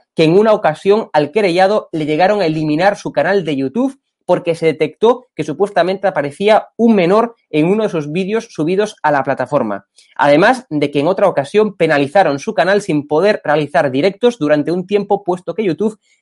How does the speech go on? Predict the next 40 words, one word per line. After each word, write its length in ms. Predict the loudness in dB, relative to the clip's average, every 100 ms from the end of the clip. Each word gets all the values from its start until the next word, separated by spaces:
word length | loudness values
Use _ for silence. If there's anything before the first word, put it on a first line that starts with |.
| _
detectó 680 | 0 2 0 0 0 0 -4 _
contenido 640 | 2 2 4 4 4 4 2
pornográfico. 840 | 0 0 2 0 -2 -14 -18 -18 _ _ _ _ _ _ _ _ _ _
En 200 | 0 2
todo 240 | 4 6 4
esto, 440 | 4 2 2 0 -10
eh, 280 | -4 -4 -2
que 80 |
el 80 | -2
señor 220 | -2 -2
Ismael 360 | -2 0 0 0
censuraba 420 | -4 -4 -2 0
las 160 | 0 0
partes, 540 | 0 0 2 0 0 _ _
eh, 200 | 2 2
perdón, 280 | 2 0 0
es 100 | -2
por 240 | -2 -2 0
todo 160 | 0
esto 280 | 0 0 -2
que 60 | -2
el 60 |
señor 220 | -4 -4 -2
Ismael 340 | 0 -2 -2
censuraba 460 | -4 -8 -4 0 2
las 180 | 0
partes 460 | 0 -2 0 -2 -2
íntimas 420 | -6 -4 -2 -2
de 60 | -2
las 160 | -4 -4
chicas, 340 | -2 -2 -2
las 200 | -4 -6
cuales, 360 | 0 2 2 -2
recordemos, 840 | -6 -2 2 4 4 2 0 _ _
estaban 400 | -6 0 0 0
siendo 240 | -2 -2
grabadas 560 | 2 4 6 4 2 -6
sin 220 | -10 -8
su 160 | -6 -4
consentimiento 840 | -6 -4 -6 -4 -4 -2 -2 -2